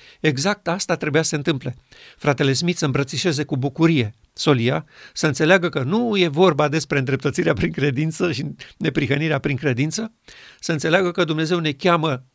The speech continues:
dincolo de perdea, să facă cu noi unirea omenescului cu divinul,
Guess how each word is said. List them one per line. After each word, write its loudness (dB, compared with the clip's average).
dincolo 0
de 0
perdea, 0
să -8
facă 0
cu -8
noi 2
unirea -2
omenescului -2
cu -4
divinul, 0